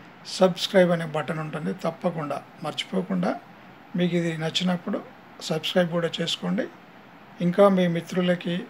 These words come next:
బంధువులకి, ఫ్రెండ్స్కి, మొబైల్స్ ఉన్న వాళ్ళందరితో సబ్స్క్రైబ్, లైక్ చేపిస్తారని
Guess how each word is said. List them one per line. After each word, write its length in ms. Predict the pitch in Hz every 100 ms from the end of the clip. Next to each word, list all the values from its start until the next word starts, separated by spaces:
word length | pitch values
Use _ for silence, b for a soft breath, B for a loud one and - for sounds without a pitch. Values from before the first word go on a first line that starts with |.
| - - - - 156
బంధువులకి, 560 | 160 170 175 170 170
ఫ్రెండ్స్కి, 540 | 156 160 160 - 170 165
మొబైల్స్ 480 | 160 151 165 160
ఉన్న 120 | 160 160
వాళ్ళందరితో 720 | 156 156 160 180 185 185 165
సబ్స్క్రైబ్, 480 | 165 147 156 170 160 - -
లైక్ 360 | 160 160 -
చేపిస్తారని 680 | 175 175 190 - 156 147 151